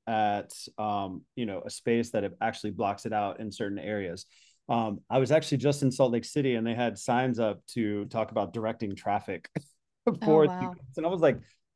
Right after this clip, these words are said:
Speaker 1: "Eclipse traffic? What is eclipse traffic?" And then I was like, "Come on, Nicholas." <laughs>
Speaker 2: <laughs>
Speaker 1: I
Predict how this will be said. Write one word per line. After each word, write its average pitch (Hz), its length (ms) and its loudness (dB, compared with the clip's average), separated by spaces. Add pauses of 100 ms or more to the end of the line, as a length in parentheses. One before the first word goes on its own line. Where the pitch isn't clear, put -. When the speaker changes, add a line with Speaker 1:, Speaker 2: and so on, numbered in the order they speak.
Speaker 1:
"Eclipse 113 480 -2
traffic? 76 460 -10
What 135 140 -2
is 147 140 -2
eclipse 143 420 -4
traffic?" 82 480 -4
And 98 100 -2
then 113 80 2
I 117 40 2
was 120 120 0
like, 110 140 0
"Come 131 160 -2
on, 90 120 0
Nicholas." 80 460 -10 (960)
<laughs> - 20 -2 (760)
Speaker 2:
<laughs> - 1600 0
Speaker 1:
I 185 40 8